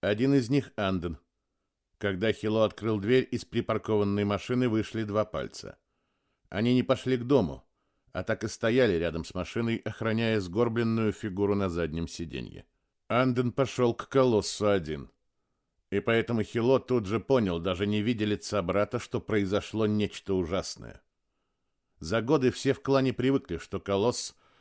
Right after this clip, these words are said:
всегда прислушивается к доктору Эмери Андену и доверяет ему больше, чем кому бы то ни было. Если с колоссом нужно было поговорить на особенно трудную тему, лучше всего это удавалось Андену.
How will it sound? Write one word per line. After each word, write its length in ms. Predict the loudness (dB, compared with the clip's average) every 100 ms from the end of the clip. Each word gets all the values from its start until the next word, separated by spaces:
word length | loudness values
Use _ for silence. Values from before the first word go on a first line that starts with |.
| _
всегда 400 | -4 -4 0 0
прислушивается 840 | 0 -4 0 0 2 0 0 -2 -4
к 80 |
доктору 460 | -2 -2 -2 -2 -2
Эмери 380 | 0 0 2 0
Андену 540 | 0 0 0 -2 -4 -10 _ _ _ _
и 80 | -6
доверяет 500 | 2 4 6 6 4
ему 220 | 2 2 2
больше, 420 | 4 2 2 -6
чем 260 | -2 -2
кому 280 | 0 0 0
бы 140 | 0 -4
то 100 | -4
ни 140 | -4
было. 300 | -6 -10 -14 _ _ _ _ _ _ _
Если 340 | -2 -2 0
с 100 | -4
колоссом 520 | -2 2 2 2 0 2
нужно 280 | 2 0
было 200 | 0 0
поговорить 640 | 0 -2 0 2 0 -4 -6
на 220 | -4 -2
особенно 500 | -2 -2 -2 0 0
трудную 500 | 0 0 0 -4 -8
тему, 440 | -4 0 0 0 -4 _ _ _ _ -4
лучше 360 | 0 2 0
всего 320 | -2 2 4 4
это 220 | 4 2
удавалось 580 | 4 4 4 2 0 -4
Андену. 520 | -4 -2 -4 -8 -10